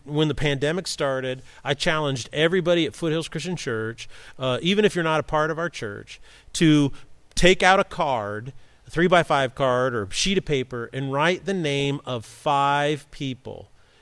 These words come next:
that you want to encourage, that you want to pray for, that you want to reach out to and make sure they're doing okay through the pandemic and minister to them. We even put a card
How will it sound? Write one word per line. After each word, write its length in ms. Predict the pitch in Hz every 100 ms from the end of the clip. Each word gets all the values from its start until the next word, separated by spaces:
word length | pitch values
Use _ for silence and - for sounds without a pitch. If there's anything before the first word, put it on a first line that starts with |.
| _
that 200 | 123 120
you 260 | 131 170 180
want 380 | 151 139 139
to 320 | - 151 123 -
encourage, 960 | 123 110 - 180 175 165 165 160 139
that 160 | 131 110
you 120 | 135
want 120 | 127
to 40 | 101
pray 400 | - 175 170 160
for, 480 | - 156 156 156
that 120 | 139 107
you 120 | 139
want 120 | 127
to 60 | 113
reach 340 | 120 135 -
out 260 | 135 151 -
to 220 | 156 147
and 100 | 120
make 160 | 131
sure 180 | - 147
they're 140 | 131 120
doing 300 | 123 123 123
okay 320 | 117 143 135
through 120 | 131
the 60 | 113
pandemic 600 | 127 117 113 110 110 -
and 180 | 123 127
minister 420 | 127 123 - 117
to 180 | - 107
them. 320 | 101 78 76 - - - -
We 120 | 147
even 560 | 160 196 170 170 156 139 - - -
put 180 | 190 156
a 80 | 123
card 520 | - 156 156 170